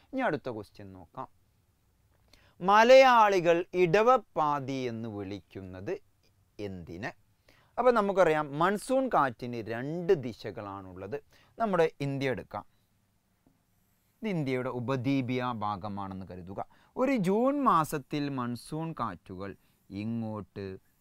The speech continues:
വീശും, ജൂൺ മാസത്തിൽ വീശുന്നു. അഥവാ ഈ മൺസൂണിൻ്റെ നോർത്ത്, സൗത്ത്, ഈസ്റ്റ്, വെസ്റ്റ്, ഈ മൺസൂണിൻ്റെ ദിശയാണ് തെക്ക്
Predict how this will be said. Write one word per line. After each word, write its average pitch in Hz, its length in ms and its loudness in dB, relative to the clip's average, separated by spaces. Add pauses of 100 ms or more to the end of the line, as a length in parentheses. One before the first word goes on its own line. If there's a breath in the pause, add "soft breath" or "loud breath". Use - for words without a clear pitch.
(200)
വീശും, 87 580 -12 (1500)
ജൂൺ 117 200 -6 (120)
മാസത്തിൽ 101 540 -12 (440)
വീശുന്നു. 95 500 -10 (480 soft breath)
അഥവാ 131 280 0 (300)
ഈ 240 40 0 (120)
മൺസൂണിൻ്റെ 110 680 -6 (540)
നോർത്ത്, 110 580 -10 (1300)
സൗത്ത്, 107 680 -4 (1080)
ഈസ്റ്റ്, - 540 -10 (440)
വെസ്റ്റ്, - 560 -12 (300)
ഈ 277 40 -4 (120)
മൺസൂണിൻ്റെ 151 600 -2 (120)
ദിശയാണ് 107 560 -4 (600 soft breath)
തെക്ക് 139 400 -6